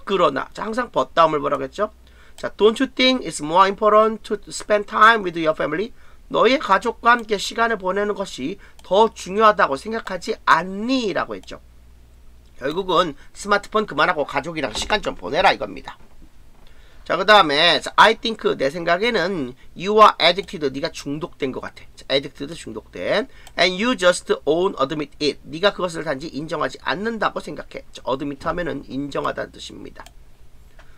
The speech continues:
자, "You really think I am addicted to the social media?"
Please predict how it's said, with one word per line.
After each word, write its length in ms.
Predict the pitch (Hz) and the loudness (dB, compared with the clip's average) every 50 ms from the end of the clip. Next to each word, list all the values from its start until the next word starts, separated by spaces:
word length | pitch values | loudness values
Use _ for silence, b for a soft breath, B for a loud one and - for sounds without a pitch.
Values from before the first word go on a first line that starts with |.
| b b b b b b b b - - - - - - - - - - | b b b b b b b b -20 -20 -20 -20 -20 -20 -20 -20 -20 -16
자, 100 | - - - | -12 -10 -8
"You 240 | - 156 220 277 302 | -4 0 2 4 4
really 440 | 285 269 277 277 269 262 262 254 | 6 6 6 6 4 4 2 0
think 300 | - - 247 247 247 240 - | -2 -2 -2 -2 -4 -2 2
I 140 | 151 156 160 | 2 2 2
am 120 | 170 165 - | 2 0 0
addicted 460 | 143 160 170 190 - 214 190 190 180 | -2 -2 -2 -2 -4 -2 -2 -2 -2
to 140 | - 175 139 | -4 -6 -6
the 100 | 131 - | -4 -4
social 380 | - 180 185 180 - 180 180 | -2 -2 -2 0 0 -2 -2
media?" 360 | 175 175 160 156 165 180 202 | -2 -4 -6 -6 -6 -6 -6